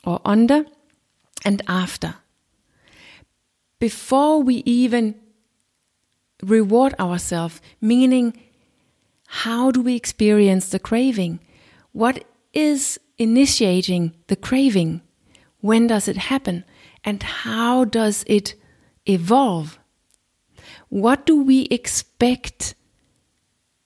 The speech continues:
the overeating, for instance, to do for us later? And we need to get curious on the reward itself, from the first to the last bite, for instance.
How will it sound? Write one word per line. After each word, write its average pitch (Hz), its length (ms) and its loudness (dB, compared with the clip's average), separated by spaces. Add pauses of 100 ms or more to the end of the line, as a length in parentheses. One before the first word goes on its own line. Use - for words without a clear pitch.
(400)
the 214 280 -4
overeating, 233 720 2
for 185 160 -6
instance, 180 580 -4 (100)
to 254 120 -4
do 294 260 4
for - 220 -4
us - 360 -4 (180)
later? 226 600 0 (1900)
And 226 160 2
we 247 140 6
need 294 240 6
to 294 80 0
get 233 280 -2
curious 254 680 2
on 220 240 0
the 202 140 -2
reward 208 580 -2 (480)
itself, 220 600 -2
from 208 340 -2
the 202 120 0
first - 640 0 (180)
to 247 160 0
the 240 140 2
last 214 560 -2 (220)
bite, 247 280 2
for 185 220 -2
instance. 175 540 -2